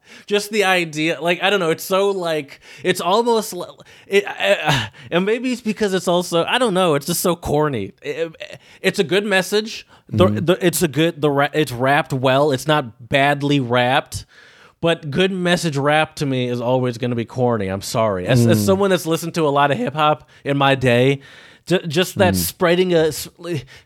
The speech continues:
Speaker 1: just so blatantly spreading that, like, uh, message is always kinda corny to me. But I will say, if you're gonna make a corny rap, make it good. And this is
Speaker 2: This
Speaker 1: a good
Speaker 2: is pretty
Speaker 1: corny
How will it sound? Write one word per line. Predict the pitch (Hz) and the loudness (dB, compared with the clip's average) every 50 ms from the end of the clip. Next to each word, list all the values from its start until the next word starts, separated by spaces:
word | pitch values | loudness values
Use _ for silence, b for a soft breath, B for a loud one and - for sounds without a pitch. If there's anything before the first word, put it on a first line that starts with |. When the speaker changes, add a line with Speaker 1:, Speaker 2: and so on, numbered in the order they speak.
| B - | B -4
Speaker 1:
just | - 175 170 - 180 170 | -4 -4 -4 -4 -8 -12
so | - - - 190 190 196 196 190 | -8 -2 0 2 2 2 2 0
blatantly | 170 131 123 147 151 156 175 170 160 156 156 156 | 0 -2 0 2 2 2 2 0 0 0 0 -2
spreading | 143 - - - 170 156 151 156 151 147 147 | -2 -6 -6 -2 0 2 2 4 2 2 4
that, | 143 139 135 127 127 | 2 2 2 2 2
like, | 127 127 123 120 - | 2 2 2 2 2
uh, | 127 120 117 117 113 113 113 113 - - | 2 2 2 4 4 2 0 0 -4 -6
message | 120 127 131 131 135 - 160 156 143 | -4 -2 0 0 0 0 -2 -2 -2
is | 143 143 131 120 | -2 -6 -8 -6
always | 120 135 143 147 151 151 147 | -2 0 2 4 4 2 0
kinda | - - 151 131 127 | 0 -2 0 0 0
corny | 127 - 147 131 131 127 120 107 | 0 0 0 2 2 0 0 -2
to | 107 | -4
me. | 107 107 104 104 101 B B B B B B | -6 -6 -6 -6 -8 B B B B B B
But | 120 107 - 185 196 196 - | -8 -2 2 2 2 2 0
I | - 156 165 | 2 2 2
will | 170 165 180 190 190 | 4 4 4 2 2
say, | - - - 180 165 160 | 0 0 0 2 2 2
if | 147 131 165 165 - | 0 0 -2 -2 2
you're | 202 190 | 0 0
gonna | 147 180 180 180 175 | 2 2 2 2 2
make | 175 170 165 | 2 0 0
a | 160 | -2
corny | 131 - - - 156 147 147 151 147 143 | -6 -8 -4 0 2 2 4 4 4 4
rap, | 127 120 117 117 120 131 131 131 b b b b b b b b b b b b - | 4 6 6 6 6 4 2 0 b b b b b b b b b b b b -2
make | 135 143 147 151 156 | 0 2 2 2 2
it | 160 135 110 | 0 -2 0
good. | 104 123 139 147 139 131 131 135 - _ _ _ _ _ _ - | 0 0 2 2 2 0 -2 -6 -14 _ _ _ _ _ _ -2
And | 160 151 151 | 0 2 2
this | 160 156 - | 2 0 2
is | 170 131 | 2 4
Speaker 2:
This | 120 135 139 | 4 4 4
Speaker 1:
a | 123 | 2
good | 135 - | -2 -4
Speaker 2:
is | - | -2
pretty | - - 220 208 220 | 0 0 0 2 2
Speaker 1:
corny | 233 214 | 2 2